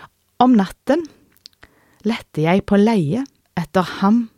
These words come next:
som jeg elsker. Jeg lette, men fant ham ikke. Jeg vil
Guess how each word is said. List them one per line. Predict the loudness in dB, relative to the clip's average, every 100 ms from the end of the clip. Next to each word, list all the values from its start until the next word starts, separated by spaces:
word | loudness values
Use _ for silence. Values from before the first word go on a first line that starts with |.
| -12
som | -6 -4
jeg | -4 -2
elsker. | -2 -2 -6 -12 -14 -14 _ _ _ -20 _ _ _ _ 2
Jeg | 2
lette, | 2 -2 -6 -4 -4 -6 _ _ -8
men | 2 2 2
fant | -4 -8 -8 -6
ham | -2 -2
ikke. | -4 -10 -10 _ _ _ _ _ _ _ -20 -20 -4 2
Jeg | 4 4
vil | 0 0